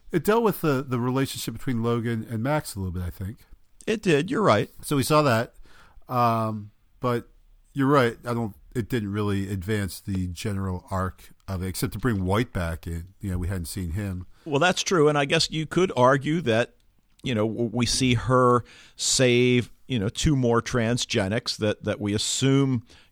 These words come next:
Speaker 2: got released, you know, the night of the fire. I did really like how they tricked us with the opening scene, you know, where Logan i-, is in distress.
Speaker 1: Oh,
Speaker 2: I, I mean,
Speaker 1: right.
Speaker 2: that was,
Speaker 1: Yeah,
Speaker 2: oh, that
Speaker 1: yeah,
Speaker 2: was
Speaker 1: yeah.
Speaker 2: awesome.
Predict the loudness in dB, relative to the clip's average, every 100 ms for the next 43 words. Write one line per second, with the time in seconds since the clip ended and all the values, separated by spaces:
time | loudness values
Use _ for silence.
0 | 0 0 2 -2 0 0 0 -4 -8 -20
1 | -20 _ _ -4 -2 0 0 2 2 0
2 | 2 2 2 -2 -4 -14 -20 -20 -12 -2
3 | -2 -2 -10 -4 0 0 0 2 4 4
4 | 2 4 4 4 4 4 2 -2 4 4
5 | 4 2 -2 -2 -6 _ -2 -2 2 4
6 | 4 4 2 0 -2 -4 -6 -10 -14 _
7 | _ _ _ -6 -2 0 0 0 0 4
8 | 4 4 4 2 0 -4 -4 0 2 2
9 | 2 0 -2 0 2 4 4 2 2 2
10 | 0 -2 0 2 4 6 4 4 -2 -6
11 | -2 0 2 2 0 0 -2 -4 -6 -10